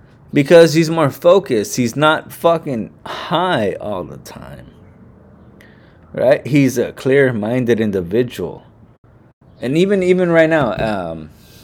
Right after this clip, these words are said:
just recently, like, Anthony's, uh, Tinfoil Hat Tony, I just feel him different, you know? He's fucking,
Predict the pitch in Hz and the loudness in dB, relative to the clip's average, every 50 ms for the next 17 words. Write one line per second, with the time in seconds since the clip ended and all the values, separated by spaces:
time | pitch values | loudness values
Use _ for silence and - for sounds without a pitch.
0 | - _ _ _ _ _ - - - - - - - - - 143 147 143 - - | -20 _ _ _ _ _ -20 -20 -20 -20 -20 -20 -18 -6 0 2 2 2 2 2
1 | 123 147 180 - - 170 117 92 107 104 101 92 92 90 90 87 85 73 - - | 4 6 6 6 4 0 -4 -2 -4 -2 -2 -2 -2 -2 -2 -4 -6 -8 -10 -16
2 | _ _ _ - - 110 123 135 - 139 139 131 127 113 101 - - - - - | _ _ _ -10 -8 -6 -6 -4 -2 -2 0 0 0 -2 -4 -10 -14 -18 -20 -20
3 | - - - _ _ - _ _ - 98 95 95 92 - 131 120 123 127 117 117 | -20 -20 -20 _ _ -20 _ _ -6 -4 -4 -4 -4 -6 -8 -4 0 0 0 0
4 | 107 92 - - - 135 160 165 127 104 98 98 - - _ _ _ - - _ | 0 -4 -6 -6 -6 -6 -4 -4 -4 -4 -6 -8 -12 -18 _ _ _ -20 -20 _
5 | - _ _ _ - - _ _ _ _ _ _ _ 107 117 117 120 120 - - | -20 _ _ _ -20 -20 _ _ _ _ _ _ _ -4 -2 -2 -2 -6 -8 0
6 | - 135 147 160 180 170 139 107 104 98 - - 101 92 90 92 98 104 107 113 | 4 6 6 6 4 2 0 0 0 0 -2 -2 -6 -8 -6 -6 -6 -4 -4 -2
7 | 123 120 107 98 - - 123 123 131 135 127 107 98 92 87 82 - | -2 -2 -4 -4 -4 0 2 2 2 2 -2 -4 -6 -6 -8 -10 -12